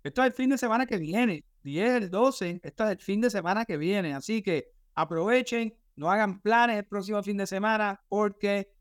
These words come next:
todo indica que nos vamos pa' Cataño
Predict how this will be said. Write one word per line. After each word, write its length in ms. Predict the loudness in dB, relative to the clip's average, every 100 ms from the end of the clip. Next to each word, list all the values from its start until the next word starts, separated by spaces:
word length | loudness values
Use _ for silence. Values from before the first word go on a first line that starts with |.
| _ _ _
todo 520 | 0 4 4 2 -2 -2
indica 600 | -4 -2 -2 0 -2 -2
que 100 | -6
nos 160 | -4
vamos 380 | 0 2 0 -6 _ _
pa' 140 | 2 4
Cataño 680 | 2 2 0 0 -2 -4